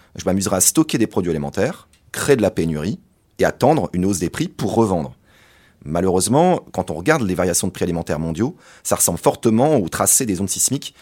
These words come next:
pendant un séisme de grande magnitude. Et avec le changement climatique,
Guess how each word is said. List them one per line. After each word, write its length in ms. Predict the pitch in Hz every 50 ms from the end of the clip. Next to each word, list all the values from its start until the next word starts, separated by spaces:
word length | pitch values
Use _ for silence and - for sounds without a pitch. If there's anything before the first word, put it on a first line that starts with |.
| - - _ _
pendant 200 | - 95 90 87
un 40 | 87
séisme 380 | - - 117 139 147 - 98 -
de 80 | - 87
grande 340 | 82 82 98 110 143 139 127
magnitude. 480 | 113 110 104 87 - - 71 - - - _ _ _ _ _ _ _ -
Et 240 | 190 156 82 73 - _ _ -
avec 260 | 92 76 82 - -
le 60 | -
changement 340 | - - 127 123 135 160 175
climatique, 560 | - - 160 151 147 - - 151 - - -